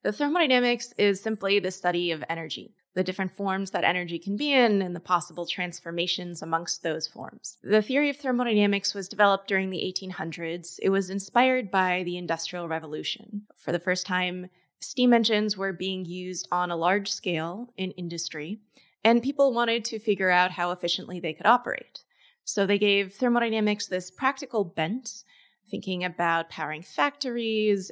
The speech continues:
and cooling systems down, and nowadays also charging batteries. So thermodynamics has this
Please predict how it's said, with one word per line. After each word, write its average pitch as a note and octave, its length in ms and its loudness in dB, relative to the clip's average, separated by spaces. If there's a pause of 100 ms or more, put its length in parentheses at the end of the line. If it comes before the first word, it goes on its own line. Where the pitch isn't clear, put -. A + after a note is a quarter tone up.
and F3 500 -6 (300)
cooling A#3+ 420 4
systems G3 560 -6
down, F3 640 -6
and D#3+ 600 -8 (380)
nowadays D#3 480 2
also - 240 -16
charging F3+ 360 -2
batteries. G3 920 2 (360)
So - 140 -6
thermodynamics C4+ 640 2
has A3 160 -2
this G#3+ 280 2